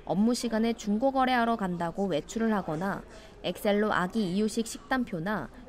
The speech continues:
여행 계획표를 만들기까지 한다고 합니다. 그러나 구 년 차 과장에게 이 년 미만 직원들이 지적하기도 어려운 상황에 A씨는 나머지 직원들은 업무가 많아서 힘들어 죽을 것 같은데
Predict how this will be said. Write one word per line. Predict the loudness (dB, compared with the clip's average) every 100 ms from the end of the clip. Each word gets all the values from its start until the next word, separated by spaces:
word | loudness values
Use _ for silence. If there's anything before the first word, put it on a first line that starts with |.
| 0
여행 | 2 2 2
계획표를 | 2 0 0 0 2
만들기까지 | 2 0 -2 -2 -2 -2 0
한다고 | 0 0 0 0
합니다. | -2 -2 -8 -12 -16 _ -20 -20 -20 _ -8
그러나 | 0 2 4 2
구 | 2
년 | 2 2 0
차 | -2
과장에게 | -2 -4 -2 -4 -2 -2 -4 -6 -16 -20 -4
이 | 2
년 | 4 4
미만 | 4 4 4
직원들이 | 0 0 2 2 2 0
지적하기도 | -2 -2 -2 0 -2 2 2
어려운 | 2 0 0
상황에 | 0 -2 0 0
A씨는 | 0 -2 -6 -4 -4 -4 -8 -20 -20 -6
나머지 | 0 4 4 2
직원들은 | 0 2 2 2 2 0 0
업무가 | 0 2 2 2
많아서 | 2 2 0 0
힘들어 | -2 -2 0 0
죽을 | 0 -2 -2
것 | -2
같은데 | -4 -6 -6 -4 -4 -6